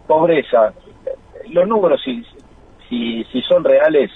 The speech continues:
habla de un cincuenta, sesenta por ciento de pobres y creciendo, y creciendo. Yo no veo a la gente saliendo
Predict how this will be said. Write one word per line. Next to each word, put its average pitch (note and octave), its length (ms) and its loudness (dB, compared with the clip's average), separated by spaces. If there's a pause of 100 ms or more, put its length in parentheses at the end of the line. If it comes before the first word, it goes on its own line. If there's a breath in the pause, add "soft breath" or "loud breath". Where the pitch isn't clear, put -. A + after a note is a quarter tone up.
(100)
habla B2+ 240 0
de B2+ 60 2
un B2+ 80 -2
cincuenta, B2+ 560 -2
sesenta B2 480 -2
por G#2+ 180 0
ciento C3 300 -4
de A2 100 0
pobres C#3+ 400 2 (160)
y C3 140 -6
creciendo, A2 840 -2 (400)
y D#3 140 0
creciendo. A#2+ 680 -2
Yo A#2+ 140 0
no C3 140 2
veo C#3 180 4
a C3+ 40 2
la B2 100 2
gente C3 400 -4
saliendo C#3 640 0